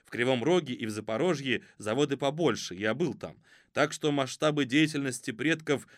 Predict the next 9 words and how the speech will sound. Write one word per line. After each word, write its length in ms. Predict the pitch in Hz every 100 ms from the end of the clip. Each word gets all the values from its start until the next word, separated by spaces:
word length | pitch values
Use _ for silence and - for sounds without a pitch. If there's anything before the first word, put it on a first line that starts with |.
| -
достаточно 600 | 123 117 143 127 - 117
велики. 600 | 117 127 123 131 95 - _ _ _ _
Но 140 | 104
я 160 | 127 196
прихожу 440 | 190 160 160 160
сюда 340 | - 151 151 160
не 120 | 143
восхищаться 640 | 135 131 143 151 196 -
размахом 680 | 113 110 110 123 110 110 104